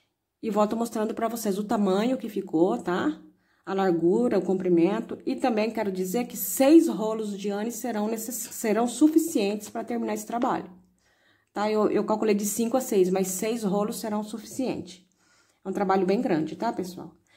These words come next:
Então, terminem aí, voltem no vídeo um, na carreira dois, e vão até o vídeo quatro, até o final, que vocês vão concluir isso aqui, porque a pontuação é a mesma, não muda nada.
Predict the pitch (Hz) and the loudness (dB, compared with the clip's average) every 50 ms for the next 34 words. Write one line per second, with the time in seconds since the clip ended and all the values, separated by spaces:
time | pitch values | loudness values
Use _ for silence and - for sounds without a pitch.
0 | _ _ - 196 180 233 233 220 262 254 240 247 269 277 262 240 202 202 214 220 | _ _ -8 -4 -2 -2 0 2 2 4 4 6 6 4 4 4 2 2 0 0
1 | 208 214 226 247 262 254 277 262 254 233 208 226 202 196 208 196 190 190 196 208 | 0 2 2 2 2 2 2 0 0 0 -2 -2 -2 0 0 0 2 2 0 0
2 | 220 220 214 208 - 214 185 220 214 220 214 185 190 185 190 202 202 208 - - | 0 -2 -4 -4 -4 -4 -2 -2 -2 -2 0 4 6 6 6 6 4 2 0 0
3 | 220 180 208 214 214 214 240 240 240 247 208 208 214 - 196 185 190 190 196 196 | 0 2 2 0 0 0 0 -2 -2 -2 -4 -6 -4 -2 -2 -2 -2 -4 -4 -2
4 | 196 254 262 262 - 247 208 196 196 208 233 247 - - - _ _ _ _ _ | 0 0 0 0 0 -2 0 2 0 0 0 -4 -8 -14 -20 _ _ _ _ _
5 | _ _ - 240 226 220 226 240 220 214 226 220 - - 269 269 277 285 294 285 | _ _ -8 -6 -6 -4 -2 0 0 0 -2 -4 -2 0 2 2 4 4 4 4
6 | 254 240 233 - - 233 - - 226 214 - 233 214 - - 233 233 - 247 208 | 4 2 0 -2 -4 -6 -6 -6 -6 -6 -6 -6 -6 -4 -4 -4 -4 -4 -6 -6
7 | - - 240 233 233 226 214 208 196 185 185 180 180 196 208 214 202 202 196 196 | -4 -4 -2 -2 0 0 2 4 6 6 4 4 2 0 0 0 0 -2 -2 -2
8 | 214 214 220 226 226 196 175 151 123 - - - | -2 -2 -4 -4 -4 -2 -2 -4 -4 -6 -10 -14